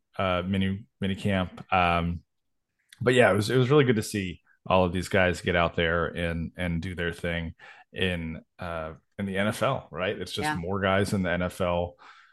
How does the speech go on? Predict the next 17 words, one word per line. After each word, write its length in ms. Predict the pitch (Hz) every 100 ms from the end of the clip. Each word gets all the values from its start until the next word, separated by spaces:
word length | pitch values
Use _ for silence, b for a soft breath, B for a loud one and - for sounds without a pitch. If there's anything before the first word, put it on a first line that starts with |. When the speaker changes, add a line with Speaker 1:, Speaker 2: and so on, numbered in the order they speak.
| b _
Speaker 1:
family 680 | - - 104 98 95 101 -
from 380 | - - 95 92
T 200 | - 98
C 140 | -
U, 400 | 95 87 98 104 -
which 340 | 87 87 -
builds 240 | - 92 87
up 80 | 95
the 60 |
reputation, 760 | 95 90 92 - 110 - 135 143 -
helps 400 | - - 101 98
the 80 | -
coaching 380 | 101 104 92 104
staff 400 | - 113 123 -
on 180 | 92 90
things 320 | 98 95 95
like 320 | 98 123 131